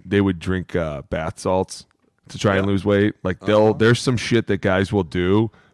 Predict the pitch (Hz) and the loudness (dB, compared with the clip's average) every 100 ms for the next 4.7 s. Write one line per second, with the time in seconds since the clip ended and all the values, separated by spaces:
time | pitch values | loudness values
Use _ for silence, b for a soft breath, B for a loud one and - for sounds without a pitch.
0 | - 123 - 117 101 107 101 101 104 101 | 0 0 2 2 2 0 2 0 0 0
1 | - - 95 - 98 92 92 131 139 90 | -2 -4 -4 -2 -2 0 0 0 0 0
2 | 90 95 87 98 135 135 147 151 - - | -2 -2 -2 -2 -4 -4 -2 -2 -2 -14
3 | _ 107 101 - - - 90 123 117 107 | _ -6 -4 -2 -6 -6 -6 -4 -4 -6
4 | - 123 123 95 113 - - | -4 -2 -2 -2 -4 -6 -12